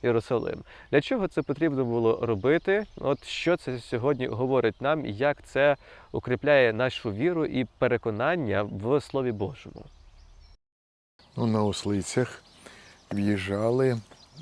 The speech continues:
Speaker 2: царі в Єрусалим. То Христос хотів показати, що Він про себе думає. Він питав у апостолів, каже:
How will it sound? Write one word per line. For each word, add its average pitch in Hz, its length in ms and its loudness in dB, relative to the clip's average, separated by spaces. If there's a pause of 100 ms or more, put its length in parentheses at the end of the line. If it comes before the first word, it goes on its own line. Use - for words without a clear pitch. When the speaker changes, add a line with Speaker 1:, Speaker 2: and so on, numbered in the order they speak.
(180)
Speaker 2:
царі 107 800 2
в 95 160 -4
Єрусалим. 98 680 0 (1200)
То 98 140 -2
Христос 113 680 -2
хотів 104 460 -2
показати, 98 680 -2
що - 220 -2
Він 104 200 -2
про 92 180 -6
себе 85 320 -4
думає. 73 440 -10
Він 98 200 -4
питав 95 480 0 (120)
у 95 140 0
апостолів, 104 640 -4
каже: 110 260 -2